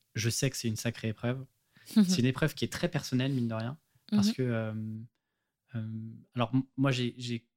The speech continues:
Speaker 1: co-conçu collectivement avec un groupe de bêta lecteurs, et cetera, mais il y a que moi qui était derrière mon ordinateur à écrire, euh, à aligner les mots, euh, les uns après les autres. Et je crois que c'était aussi ton cas.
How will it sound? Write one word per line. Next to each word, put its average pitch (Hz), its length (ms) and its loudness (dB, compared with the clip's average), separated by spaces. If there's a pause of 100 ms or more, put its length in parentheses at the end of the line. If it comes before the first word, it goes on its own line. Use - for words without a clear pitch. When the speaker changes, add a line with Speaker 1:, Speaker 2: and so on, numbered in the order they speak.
(140)
Speaker 1:
co-conçu 139 720 0
collectivement 127 760 0
avec 110 240 -6
un 113 60 -2
groupe 113 160 -6
de 113 100 -6
bêta 110 220 -4
lecteurs, 113 240 -2
et - 20 -6
cetera, 139 280 2
mais 120 220 -2 (760)
il - 40 4
y - 20 6
a 107 40 4
que 117 120 -2
moi 123 180 2
qui 107 280 -8
était 107 160 -2
derrière 107 180 2
mon 107 120 -4
ordinateur 110 500 -2
à 113 80 -2
écrire, 117 320 0
euh, 107 160 -2 (140)
à 104 60 -10
aligner 107 300 0
les 110 120 -2
mots, 117 260 0
euh, 104 40 -6
les 104 160 -6
uns 110 60 0
après 107 180 -8
les 104 140 -4
autres. - 280 -6 (480)
Et 107 160 -6
je - 100 -6
crois 113 140 -2
que - 60 -6
c'était - 180 -14
aussi 107 160 -8
ton 110 120 0
cas. 127 280 0